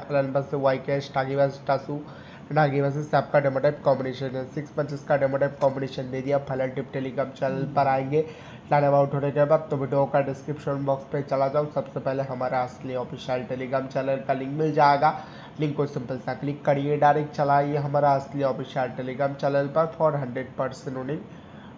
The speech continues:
hundred percent winning, hundred percent winning football final टिप के लिए फटाफट से आ जाओ हमारा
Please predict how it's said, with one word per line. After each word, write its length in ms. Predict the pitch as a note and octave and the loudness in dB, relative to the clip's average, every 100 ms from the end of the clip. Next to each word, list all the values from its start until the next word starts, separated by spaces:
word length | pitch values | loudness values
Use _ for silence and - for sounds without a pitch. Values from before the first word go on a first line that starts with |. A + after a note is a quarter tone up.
| D3 | 0
hundred 380 | D3 C#3+ C#3+ - | 2 0 -2 2
percent 400 | C#3+ C3+ D3+ C#3 | 2 2 -4 -2
winning, 280 | C#3+ D#3+ | -2 -2
hundred 360 | C#3+ B2 C#3 - | -4 -4 -6 0
percent 400 | C#3 C3+ - C#3+ | 0 0 -4 -6
winning 260 | C3+ C#3+ D3+ - | -4 -6 -6 -8
football 320 | B2 C3 C#3 | -6 -6 -2
final 280 | C3+ B2+ C3+ | -2 -2 -4
टिप 140 | C3+ A2 | -6 -8
के 80 | B2+ | -6
लिए 100 | B2 | -6
फटाफट 360 | C3 C3 C3 - | -4 -2 -4 -6
से 160 | - | -4
आ 80 | C3 | -2
जाओ 200 | B2+ C#3+ C#3 | 0 -2 -2
हमारा 360 | B2 B2+ D3+ | -4 -2 -2